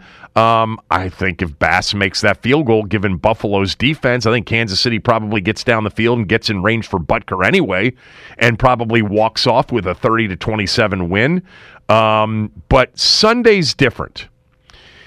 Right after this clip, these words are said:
And Sunday, I think, is one of these games that will be a defining game in the career of Patrick Mahomes. Patrick Mahomes already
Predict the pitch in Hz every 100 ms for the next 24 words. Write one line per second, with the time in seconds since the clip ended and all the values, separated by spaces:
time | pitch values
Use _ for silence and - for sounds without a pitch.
0 | - - 113 - 208 254 285 220 156 139
1 | 131 - _ _ _ - 131 151 151 -
2 | 117 95 - - - 110 107 107 104 95
3 | 107 107 151 180 151 135 101 - 113 107
4 | 95 85 78 98 101 98 107 104 101 98
5 | - 104 107 - - 127 151 156 135 107
6 | 110 101 80 71 67 _ - - 120 113
7 | 107 - 107 110 107 92 87 - 92 -
8 | 90 - 82 76 69 - - - _ _
9 | - - - - 202 240 392 - 214 156
10 | 156 143 117 - - 123 131 87 92 87
11 | -